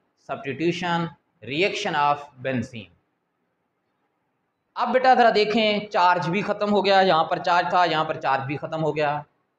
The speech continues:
उसके बाद यहाँ carbon की hybridization भी कौन सी हो गई? एसपी टू, जो पहले benzene में थी। Carbon यहाँ पर तीन sigma bond बना रहा है। कौन कौन से तीन sigma? एक ये जो ई के साथ, एक ये और double bond में एक sigma है, तीन sigma।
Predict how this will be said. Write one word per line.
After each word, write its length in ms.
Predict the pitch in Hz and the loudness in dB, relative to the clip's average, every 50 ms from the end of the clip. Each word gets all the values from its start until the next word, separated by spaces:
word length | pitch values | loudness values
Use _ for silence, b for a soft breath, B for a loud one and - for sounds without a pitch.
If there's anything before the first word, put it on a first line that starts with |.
| _ _ _ _ _ _ _ | _ _ _ _ _ _ _
उसके 320 | 190 202 196 202 - 240 208 | -8 -8 -8 -4 -2 -2 0
बाद 500 | 175 175 170 160 147 127 113 104 113 117 - _ _ _ _ | 2 2 4 4 4 2 0 -2 -6 -10 -16 _ _ _ _
यहाँ 280 | 135 151 165 185 190 185 | -8 -2 0 0 0 0
carbon 340 | - 190 190 180 190 196 185 | 2 0 2 2 0 -2 0
की 60 | 180 | 0
hybridization 520 | 196 170 - 170 156 135 151 151 - 190 175 | 0 2 2 2 2 0 0 -2 -2 -4 -4
भी 80 | 190 180 | -4 -4
कौन 180 | 175 190 190 | -4 -4 -2
सी 80 | 180 196 | 0 0
हो 60 | 185 175 | 0 2
गई? 220 | 190 190 196 185 | 2 2 0 0
एसपी 320 | - 151 156 - - 180 170 | -2 -4 -6 -8 -10 -12 -6
टू, 280 | 170 170 160 165 170 165 - | -4 -2 0 0 -2 -4 -6
जो 100 | 139 147 | -10 -10
पहले 260 | 139 - 160 160 165 160 | -6 -4 0 0 0 0
benzene 420 | 160 156 156 139 147 160 156 160 | 0 -2 -2 -2 -4 -6 -6 -4
में 120 | 165 160 156 | -6 -6 -6
थी। 220 | 151 165 156 151 156 - _ | -4 -2 -2 -2 -4 -4 _
Carbon 360 | - 170 175 185 196 208 202 | -6 -4 -2 0 0 0 0
यहाँ 200 | 175 170 165 170 170 | 0 0 0 0 0
पर 240 | 175 190 196 196 | 0 0 0 0
तीन 720 | 196 - _ _ _ _ _ _ _ _ 240 240 254 247 214 | -2 -4 _ _ _ _ _ _ _ _ -4 -2 0 0 0
sigma 280 | - 226 196 190 185 175 | 0 -2 -2 -2 -4 -2
bond 240 | 156 156 151 147 127 | 0 0 0 0 -2
बना 180 | 127 117 107 | -4 -4 -4
रहा 120 | 101 90 90 | -4 -4 -6
है। 120 | 87 - _ _ _ _ _ _ _ _ _ _ _ | -8 -10 _ _ _ _ _ _ _ _ _ _ _
कौन 160 | 170 180 185 | -4 -2 -2
कौन 140 | 180 202 196 | 0 -2 0
से 120 | 196 214 208 | 0 -2 -2
तीन 200 | 208 202 202 190 | -2 -2 -2 -2
sigma? 520 | 196 208 180 196 190 180 180 185 - 190 - 151 | -2 -2 -2 0 0 0 0 0 -2 -6 -6 -4
एक 160 | 160 165 151 | -4 -2 -2
ये 140 | 156 156 156 | -2 0 0
जो 100 | 151 151 143 | 0 0 0
ई 140 | 135 143 147 147 | 0 -2 -2 -4
के 80 | 165 160 | -6 -4
साथ, 420 | 160 175 160 160 160 - - - | 0 2 2 2 2 0 -2 -4
एक 140 | 156 160 156 | -2 -2 -2
ये 180 | 147 151 165 170 | -2 -2 -2 0
और 160 | 165 156 151 151 | 0 0 -2 -2
double 200 | 147 147 165 160 | -4 -4 -4 0
bond 240 | 156 156 156 156 | 2 2 2 2
में 80 | 156 147 | 0 -2
एक 160 | 131 131 131 - | -4 -6 -6 -10
sigma 260 | - 131 131 135 131 | -14 -12 -8 -6 -6
है, 80 | 135 139 | -6 -6
तीन 300 | - _ 175 180 175 175 | -8 _ -10 -8 -8 -8
sigma। 320 | 165 139 135 135 135 139 | -8 -10 -8 -6 -6 -6